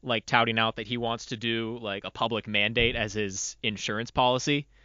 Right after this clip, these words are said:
then McCain would have done something an-, a bit more conservative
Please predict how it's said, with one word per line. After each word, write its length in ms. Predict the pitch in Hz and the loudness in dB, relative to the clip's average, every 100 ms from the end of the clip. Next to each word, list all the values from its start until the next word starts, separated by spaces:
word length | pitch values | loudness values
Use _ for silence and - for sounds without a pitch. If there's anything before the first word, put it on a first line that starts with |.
| _ _ - | _ _ -6
then 380 | 123 117 113 110 | 0 2 2 0
McCain 400 | 120 139 139 131 | 0 2 2 2
would 140 | 131 | 0
have 100 | 107 | 0
done 200 | 120 113 | 0 0
something 360 | - 117 107 107 | -2 -6 -4 -6
an-, 140 | 110 _ _ _ _ | -8 _ _ _ _
a 60 | 117 | -8
bit 200 | 104 110 | -4 -2
more 220 | 113 113 | -2 -4
conservative 760 | 110 104 110 98 92 90 90 | -4 -6 -4 -4 -4 -8 -10